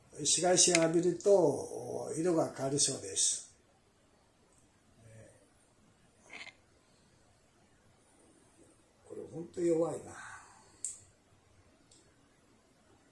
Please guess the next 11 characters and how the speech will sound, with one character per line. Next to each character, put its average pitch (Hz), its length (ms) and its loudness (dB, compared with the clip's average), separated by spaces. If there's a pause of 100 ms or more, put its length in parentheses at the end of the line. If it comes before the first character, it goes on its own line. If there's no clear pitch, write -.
(1900)
は 208 120 4
い。 214 40 4 (280)
こ 175 100 -6
ん 175 40 -4
な 185 80 2
感 160 180 4
じ。 143 260 -4 (580)
ね。 135 340 -14 (1120)
ほ 135 80 -14
ら。 - 120 -12 (440)
ね。 180 360 -2